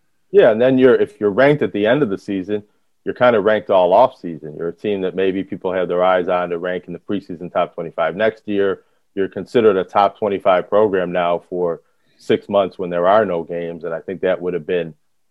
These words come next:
very big for their, just from a marketing standpoint and, and seeing where this program is. Now, you still get some of that from saying we were in the top twenty-five for two weeks,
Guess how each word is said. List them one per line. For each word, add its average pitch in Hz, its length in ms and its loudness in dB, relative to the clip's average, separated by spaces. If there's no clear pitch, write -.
very 98 280 2
big 95 400 0
for 90 180 -6
their, 82 500 -4
just 104 220 -8
from 98 160 -6
a 90 40 -2
marketing 90 480 -2
standpoint 90 720 -6
and, 78 140 -10
and 80 240 -14
seeing 95 340 -4
where 90 160 -2
this 85 140 -8
program 90 400 -6
is. 85 180 -6
Now, 120 260 4
you 135 300 2
still 160 240 4
get 131 220 2
some 127 200 4
of 123 60 2
that 107 240 2
from 101 100 -10
saying 101 320 -2
we 92 120 -8
were 113 260 4
in 101 60 -2
the 95 80 -4
top 90 280 -2
twenty-five 87 480 -4
for - 60 -12
two 87 220 -10
weeks, 85 260 -10